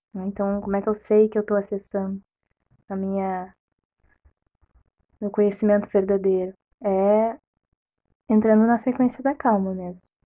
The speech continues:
né? Que a gente consegue ouvir as intuições, as instruções do nosso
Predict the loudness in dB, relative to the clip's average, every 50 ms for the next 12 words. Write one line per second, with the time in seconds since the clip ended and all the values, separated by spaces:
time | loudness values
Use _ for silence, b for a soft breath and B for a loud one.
0 | _ _ _ -14 -14 -14 -14 _ -18 -18 -18 -14 -14 -14 -10 -6 -4 -2 -2 -2
1 | -2 -4 -2 -2 -2 0 0 0 0 -2 -2 -2 -6 -10 -10 -10 -10 -10 -10 -12
2 | -10 -6 -2 0 2 2 2 0 0 0 -2 -2 -2 -6 -10 -14 -14 _ -16 -16
3 | -10 -4 -2 0 2 2 2 2 2 0 -2 -4 -8 -14 -20 -20 _ _ -10 -8
4 | -8 -8 -8 -10